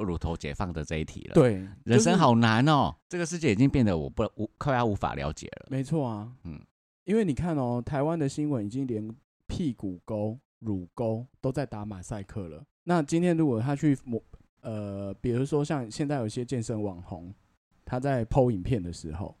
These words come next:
Speaker 1: 啊。
Speaker 2: 男生健身网红，那他是不是要打马赛克？
Speaker 1: 万一有女生觉得，哦，我看了，啊，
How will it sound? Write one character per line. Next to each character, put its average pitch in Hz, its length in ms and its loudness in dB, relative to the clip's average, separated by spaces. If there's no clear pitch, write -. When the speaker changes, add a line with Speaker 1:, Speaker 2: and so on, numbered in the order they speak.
Speaker 1:
啊。 - 260 -20
Speaker 2:
男 117 180 0
生 147 200 2
健 143 120 -4
身 110 180 -6
网 76 160 -10
红， 85 160 -12
那 143 120 0
他 147 220 -2
是 - 120 -4
不 117 60 0
是 110 140 -6
要 104 80 -4
打 87 180 -8
马 85 180 -8
赛 87 200 -10
克？ - 220 -12
Speaker 1:
万 143 180 6
一 - 20 6
有 139 120 8
女 95 160 8
生 95 200 2
觉 76 180 -2
得， 69 120 -6
哦， 71 140 -6
我 65 60 -8
看 - 180 -6
了， 62 320 -8
啊， 62 220 -10